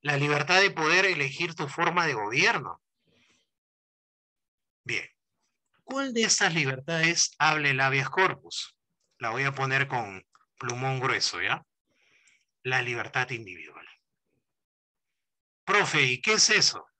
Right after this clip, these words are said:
Bien, voy a colocar esta palabra, por favor, no sé, los chicos que le encanta la física.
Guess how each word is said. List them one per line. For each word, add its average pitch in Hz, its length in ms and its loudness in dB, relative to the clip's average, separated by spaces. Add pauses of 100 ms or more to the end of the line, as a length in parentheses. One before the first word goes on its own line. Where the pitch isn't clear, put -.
(120)
Bien, 95 340 -10 (520)
voy 147 140 0
a 165 100 -2
colocar 131 360 0
esta 131 260 -2
palabra, 123 460 0
por - 180 -10
favor, 104 280 -6
no 127 140 -4
sé, 151 360 -2 (280)
los 98 180 -10
chicos 135 300 -4
que 127 120 -4
le 107 100 -4
encanta 139 420 -2
la 107 120 -6
física. 143 580 -2